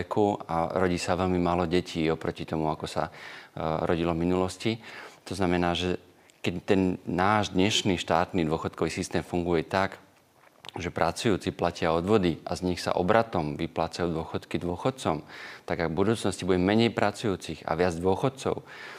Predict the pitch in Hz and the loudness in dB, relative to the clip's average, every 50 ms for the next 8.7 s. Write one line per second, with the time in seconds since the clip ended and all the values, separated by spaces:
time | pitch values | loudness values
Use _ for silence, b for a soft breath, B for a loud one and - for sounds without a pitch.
0 | B B B - - _ - 92 90 95 104 107 101 90 87 - - 95 92 87 | B B B -20 -14 _ -2 0 2 4 4 2 2 0 -2 -2 0 0 0 2
1 | 90 87 87 85 - - 85 80 90 92 92 - - 101 90 85 80 85 - - | 2 0 0 -2 -4 -8 -4 -2 -2 -2 0 0 0 0 2 2 0 0 0 0
2 | - 95 85 82 80 76 - - B B B B B B B B - 80 82 80 | 0 0 2 0 0 -2 -4 -8 B B B B B B B B -10 -8 -6 -4
3 | 85 82 - 101 82 - 98 101 - 104 87 82 82 82 - - - 87 82 82 | -4 -4 -4 -4 -2 0 -2 0 0 0 0 0 -2 -4 -4 -2 -2 -2 -2 -4
4 | B B B B B B _ - 87 85 80 90 90 95 104 104 107 107 95 85 | B B B B B B _ -10 -10 -4 0 2 2 2 2 2 2 4 4 4
5 | 82 - - - - - - - 92 80 82 82 80 - - - - - 85 82 | 2 0 -2 -6 -8 -10 -8 -6 -4 0 0 0 0 -2 -6 -12 -2 0 0 0
6 | - - 127 113 - - 95 87 87 85 - 101 90 85 85 - - 85 - - | 2 2 2 2 2 0 0 0 0 0 0 0 0 0 0 -2 -4 -8 -6 -2
7 | - 98 92 85 80 78 85 92 98 - - 98 90 - 87 82 - 92 82 92 | 0 2 2 2 2 2 2 0 0 -2 -6 -8 -6 -6 -8 -6 -6 -4 -4 -2
8 | 78 82 85 90 90 90 90 90 92 87 101 92 82 82 | -2 0 0 0 2 2 2 0 0 0 0 0 0 0